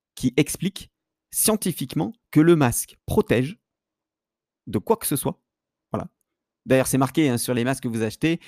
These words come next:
ne protège pas des virus, hein. Vous regarderez,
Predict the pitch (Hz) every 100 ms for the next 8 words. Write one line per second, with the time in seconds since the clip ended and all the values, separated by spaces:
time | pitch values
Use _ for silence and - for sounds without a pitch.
0 | - - 120 120 127 139 139 - 151 127
1 | 120 113 - - - _ 104 107 - 110
2 | 110 113 107 104 98 135 156